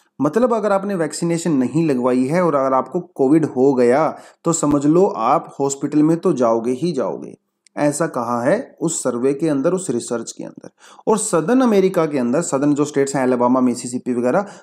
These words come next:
वहाँ पे लोगों ने वैक्सीन काफ़ी कम लगवाई है। वहाँ पे वैक्सीनेशन का रेट अमेरिका में सबसे कम है,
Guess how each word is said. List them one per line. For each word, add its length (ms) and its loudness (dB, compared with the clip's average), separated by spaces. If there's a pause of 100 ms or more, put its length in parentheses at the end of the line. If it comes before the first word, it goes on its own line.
(140)
वहाँ 200 0
पे 140 -2
लोगों 320 0
ने 100 -2
वैक्सीन 360 -4
काफ़ी 300 0
कम 240 0
लगवाई 400 -6
है। 180 -20 (120)
वहाँ 120 -2
पे 100 -2
वैक्सीनेशन 560 -2
का 120 -2
रेट 260 -2
अमेरिका 360 0
में 140 0
सबसे 440 -4
कम 220 -8
है, 120 -18